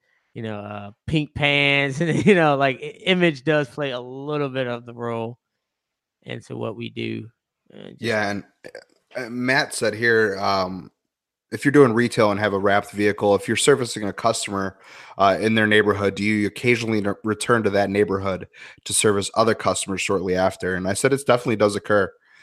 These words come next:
Speaker 1: Mm.
Speaker 2: Um, it's nice to be able to know you kinda lock down a section of a neighborhood just 'cause you service one customer and then someone's walking their dog or,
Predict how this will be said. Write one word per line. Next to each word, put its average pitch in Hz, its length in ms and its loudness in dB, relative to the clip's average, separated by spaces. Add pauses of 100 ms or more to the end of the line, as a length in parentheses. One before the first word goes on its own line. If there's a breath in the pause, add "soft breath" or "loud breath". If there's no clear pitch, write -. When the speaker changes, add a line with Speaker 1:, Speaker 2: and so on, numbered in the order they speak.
(140 loud breath)
Speaker 1:
Mm. 92 200 0 (140)
Speaker 2:
Um, 87 180 -6
it's - 140 -10
nice 110 140 0
to - 60 -10
be 110 60 -2
able 104 140 0
to 104 60 -4
know 101 180 -4
you 98 140 -10
kinda 101 240 -10
lock 95 260 -8
down 101 180 -6
a 90 60 -16
section - 420 -10
of 92 120 -8
a 92 40 -12
neighborhood 92 540 -8 (400 soft breath)
just 139 200 -8
'cause 98 120 -10
you 95 60 -12
service 95 420 -8
one 95 160 -10
customer 90 540 -10
and 90 120 -14
then 90 240 -14
someone's 95 400 -10
walking 98 280 -2
their 90 120 -4
dog 92 460 0
or, 92 180 -10